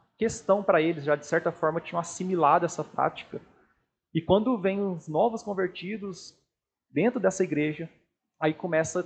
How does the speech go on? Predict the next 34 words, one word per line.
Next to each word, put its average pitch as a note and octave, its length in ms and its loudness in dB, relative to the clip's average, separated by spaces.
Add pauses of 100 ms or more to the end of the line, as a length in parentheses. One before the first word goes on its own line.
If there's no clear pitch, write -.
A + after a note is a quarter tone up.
então D#3+ 240 -4
a D#3+ 40 -10
ter D#3+ 200 -2
uma E3 300 -2
discussão E3 640 -2
do E3+ 100 -4
tipo, F3 600 -8
beleza, F3 280 2
a C#3 40 -2
gente D3 160 -6
circuncisa, F#3+ 640 -6
a F3 40 0
gente D#3+ 200 -8
não D#3+ 100 -6
circuncisa, E3+ 760 -6
a D#3 60 0
gente D3 240 -10
deixa D3 220 -2
assim D3 160 -12
mesmo, E3 440 -2
a C#3 40 -2
gente D3 180 -6
faz D3 380 -2
as D3 140 -2
práticas D3 380 -2
que - 60 -8
a D3 40 -4
gente D3 120 -10
já D3+ 80 0
fazia, C3+ 420 -6
o - 40 -12
que G3 120 -10
que G#3+ 100 -6
acontece? G3 760 -4